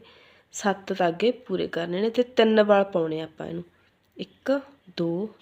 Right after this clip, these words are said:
ਤਿੰਨ ਵਾਰੀ ਤੁਸੀਂ ਧਾਗੇ ਨੂੰ ਸਿਲਾਈ ਉੱਪਰ ਦੀ ਘੁਮਾਉਣਾ ਹੈ। ਇਹ ਆਪਣਾ ਬੈਕ ਸਾਈਡ ਤੋਂ ਡਿਜ਼ਾਈਨ ਸ਼ੁਰੂ ਹੁੰਦਾ ਹੈ। ਦੋ, ਤਿੰਨ, ਚਾਰ, ਪੰਜ, ਛੇ,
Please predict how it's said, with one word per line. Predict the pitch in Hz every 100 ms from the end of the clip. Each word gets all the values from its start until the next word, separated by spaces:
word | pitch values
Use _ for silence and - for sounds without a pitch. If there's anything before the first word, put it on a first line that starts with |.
| _
ਤਿੰਨ | 208 208 202
ਵਾਰੀ | 196 196
ਤੁਸੀਂ | 196 190 190
ਧਾਗੇ | 175 170 202
ਨੂੰ | 220
ਸਿਲਾਈ | - 190 175
ਉੱਪਰ | 180 - 180
ਦੀ | 180
ਘੁਮਾਉਣਾ | 196 220 226 214 151
ਹੈ। | 156 _ _ _ _ _ -
ਇਹ | 214 220
ਆਪਣਾ | 208 196 220
ਬੈਕ | 196 185 180
ਸਾਈਡ | - 196 180
ਤੋਂ | 175 180
ਡਿਜ਼ਾਈਨ | 175 175 165 175 247
ਸ਼ੁਰੂ | - - 156 160
ਹੁੰਦਾ | 214 208 240
ਹੈ। | - _ _ _ _ _ _ _ _ _ _ _ _ _ _ _ - 214
ਦੋ, | 175 170 175 196 247 _ _ _ _ -
ਤਿੰਨ, | 180 170 180 240 - _ _ _ -
ਚਾਰ, | 185 175 175 185 240 - _ _
ਪੰਜ, | 180 175 175 175 233 240 _ _ -
ਛੇ, | 202 170 185